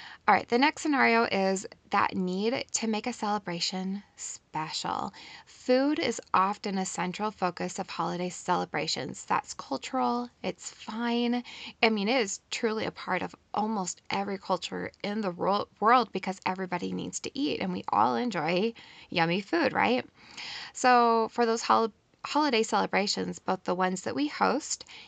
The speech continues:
and the ones we attend, food is a central focus. And since we focus so greatly on that, we tend to feel like we need to indulge in those food items, right? But I want you to consider this. What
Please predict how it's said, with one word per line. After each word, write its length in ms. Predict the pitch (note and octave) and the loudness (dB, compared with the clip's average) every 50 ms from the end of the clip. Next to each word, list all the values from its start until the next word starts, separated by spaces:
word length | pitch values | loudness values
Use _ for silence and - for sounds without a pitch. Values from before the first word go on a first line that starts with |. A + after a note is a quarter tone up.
| - _ _ - | -20 _ _ 0
and 300 | B3+ B3+ C#4+ D4+ D#4+ D4 | 2 2 4 4 2 2
the 80 | C#4 | 2
ones 300 | A#3 G#3+ G#3 G3 F#3+ F#3 | 0 0 0 -2 -2 -2
we 160 | F#3 F#3 F3+ | -4 -2 -2
attend, 560 | F3 E3+ E3 - - - E3+ - - B2 - - _ - - - - _ _ - | -2 -2 -4 -4 -4 -4 -4 -2 -2 -4 -6 -8 _ -20 -20 -20 -20 _ _ -10
food 360 | - F3+ F3 E3+ F3 F3+ F#3+ - | -4 -2 0 0 0 0 -2 -4
is 100 | - G3 | -6 -8
a 80 | G3+ G#3 | -8 -10
central 460 | - - - - F3 E3 - - F3 | -10 -10 -10 -10 -8 -6 -6 -6 -6
focus. 640 | E3+ - - E3+ E3+ - - - - - - - - _ - - - - - - - - - - | -6 -4 -4 -4 -4 -4 -8 -12 -12 -14 -16 -18 -20 _ -20 -20 -16 -14 -12 -10 -10 -10 -6 -2
And 140 | - A3 G#3+ | -2 -2 0
since 240 | - C#4 C#4+ - | 0 0 0 0
we 100 | - E4 | -2 -2
focus 460 | C4+ - - A#3 A3+ A3+ - G#3 G#3 - | -2 2 2 2 2 2 0 -4 -4 -4
so 480 | - - - - C3 - B2+ C3 - | -6 -8 -6 -4 -2 0 0 0 0
greatly 480 | B3 - A3+ A3 B3+ - - A2+ A2 - - | 0 -2 -2 -2 0 0 -2 -4 -4 -4 -4
on 240 | - A3 G#3+ G#3 F#3+ | -4 -4 -2 -2 -2
that, 560 | F3 F3+ G3+ B3 D#4+ D#4+ B3 - - - - - - - - - - - - | -2 -4 -4 -4 -2 -2 0 0 -2 -4 -6 -12 -16 -16 -16 -16 -14 -8 -2
we 140 | A#3+ B3+ | -2 -2
tend 380 | B3 - - - B3 A#3+ B3 C4 | 0 -2 -2 0 2 2 2 2
to 100 | C4 C#4 | 0 -2
feel 480 | B3 - - A3+ G#3+ G#3 G3+ G3+ - - - | -4 -2 -2 0 0 2 2 0 -2 -2 -2
like 200 | G#3 G3+ - - | -2 -2 -2 0
we 120 | G#3+ G#3 | 2 2
need 160 | G#3 G#3 G#3 G#3 | 2 2 0 -2
to 100 | - A#3 | 0 0
indulge 640 | A3+ A3 G3+ G3+ G#3+ C#4+ G4 F#4+ A#3 F#3 - - - - | 0 2 2 0 0 0 0 0 0 0 -2 -6 -6 -2
in 160 | - G3+ G3+ | 0 2 2
those 300 | F#3+ G3 F#3 F3+ F#3 F#3+ | 4 4 4 4 2 0
food 300 | - _ - F3 E3+ - | -6 _ -2 0 2 2
items, 560 | - - - - - - - - - - - - | 2 0 0 0 -2 -4 -4 -6 -8 -10 -8 -4
right? 500 | - E3 - - C#4 D#4 - - - - - - - - - - - - - - - - - _ _ _ _ _ _ | -2 0 0 0 0 -2 -2 -4 -6 -10 -12 -12 -16 -16 -16 -16 -18 -20 -20 -20 -20 -20 -20 _ _ _ _ _ _
But 400 | - C4 A#3 - - - - - - - - - _ _ _ _ - - | 2 4 4 4 2 0 -4 -6 -6 -8 -20 -20 _ _ _ _ -10 -6
I 40 | A3 | -4
want 200 | A#3+ C#4 C#4 - | -2 -2 -2 -2
you 60 | D#4+ | -2
to 60 | E4 | -2
consider 440 | - - C#4+ A#3+ - G#3+ G3 F#3 F3 | 0 -2 -2 -2 -2 -2 -2 -2 -2
this. 280 | - - - - - | -2 -4 -6 -6 -10
What 300 | - G#3+ A3+ C4+ D#4 - | -10 -8 -6 -6 -6 -6